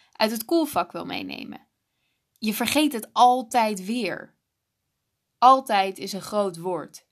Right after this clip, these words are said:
Te groot voor de studio waar ik nu in woon. Ik ga anders liggen, zodat ik langs de deurklink kan spieken naar de keukenmat,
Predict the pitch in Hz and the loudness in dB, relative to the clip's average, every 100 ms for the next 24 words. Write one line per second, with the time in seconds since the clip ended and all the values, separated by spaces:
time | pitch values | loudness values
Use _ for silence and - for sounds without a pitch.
0 | _ _ 220 220 247 254 254 220 196 - | _ _ -8 2 4 4 2 -8 -6 -6
1 | 254 240 220 196 190 175 170 165 175 160 | -4 -4 -2 -2 0 0 -2 -6 -10 -8
2 | 156 147 - - _ _ _ _ _ _ | -8 -8 -10 -20 _ _ _ _ _ _
3 | _ _ _ _ _ _ _ _ _ - | _ _ _ _ _ _ _ _ _ -10
4 | 240 - 254 254 196 - 175 - - - | -2 4 6 4 0 -6 -12 -14 -20 -20
5 | _ - - 226 220 220 214 220 190 220 | _ -14 -6 -6 0 0 0 -6 -6 -6
6 | 240 240 233 226 - 208 202 - 302 302 | -6 -6 -8 -8 -6 -4 -4 -2 -2 -2
7 | 254 226 196 180 233 208 185 - - - | -4 -2 -4 -4 -4 -4 -6 -14 -16 -18